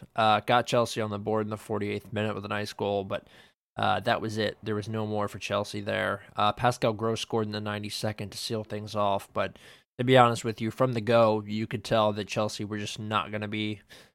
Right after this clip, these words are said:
um, able to claw their way back. Uh, the two own goals were just, they were tough, man. Chelsea had a lot of chances, but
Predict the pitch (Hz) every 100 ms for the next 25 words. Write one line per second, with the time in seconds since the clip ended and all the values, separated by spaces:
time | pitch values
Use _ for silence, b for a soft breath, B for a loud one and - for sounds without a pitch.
0 | _ - 110 104 101 - 110 110 110 -
1 | - 117 113 113 110 107 117 120 - -
2 | - - 113 113 107 117 - 156 123 117
3 | 113 110 107 107 107 104 95 - - -
4 | _ _ _ _ _ - 120 131 107 -
5 | 104 98 107 101 101 - B B B -
6 | 175 170 180 123 120 120 113 110 113 113
7 | 104 110 117 113 - 117 104 -